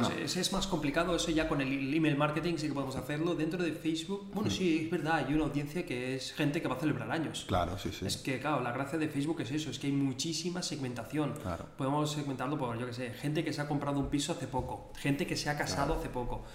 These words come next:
Speaker 2: Entonces, podemos segmentarlo muy, muy bien. Nos pregunta Jorge, ¿cuánta cantidad de personas es buena para una segmentación? Es buena pregunta. Aquí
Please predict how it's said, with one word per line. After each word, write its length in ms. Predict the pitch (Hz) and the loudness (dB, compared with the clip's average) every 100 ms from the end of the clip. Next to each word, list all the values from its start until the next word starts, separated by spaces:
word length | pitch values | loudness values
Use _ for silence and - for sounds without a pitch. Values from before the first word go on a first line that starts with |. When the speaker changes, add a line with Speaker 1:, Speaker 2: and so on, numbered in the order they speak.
| - - - | -16 -20 -12
Speaker 2:
Entonces, 400 | 131 131 123 - - | -2 0 0 -6 -6
podemos 360 | 117 131 151 | -2 0 0
segmentarlo 520 | 147 135 123 127 135 131 | -2 -2 -2 -2 -2 -2
muy, 180 | 131 | -2
muy 200 | 135 135 | -2 -2
bien. 300 | 113 120 110 - - - - - - - | -2 -4 -4 -8 -16 -18 -18 -20 -12 -4
Nos 100 | 143 | 0
pregunta 320 | 151 175 190 | 6 8 8
Jorge, 460 | 190 190 196 202 - | 4 4 2 -2 0
¿cuánta 300 | 196 202 202 | 2 2 4
cantidad 360 | 190 185 180 190 | 4 4 6 6
de 100 | 180 | 4
personas 440 | 156 - 190 185 | 2 2 2 4
es 140 | 160 143 | 4 4
buena 600 | 175 190 190 190 - - | 6 6 6 4 -4 -2
para 160 | 156 160 | 2 4
una 160 | 170 | 4
segmentación? 840 | 170 160 139 123 117 143 123 117 117 - - - - - - - - | 2 0 0 0 0 0 0 -2 -8 -14 -18 -20 -20 -18 -16 -16 -4
Es 140 | 160 | 0
buena 200 | 180 190 | 4 4
pregunta. 500 | 143 127 135 123 107 - - - - | 4 0 0 -2 -6 -8 -16 -18 0
Aquí 840 | 147 147 165 180 190 190 196 - | 2 2 0 4 4 4 2 -6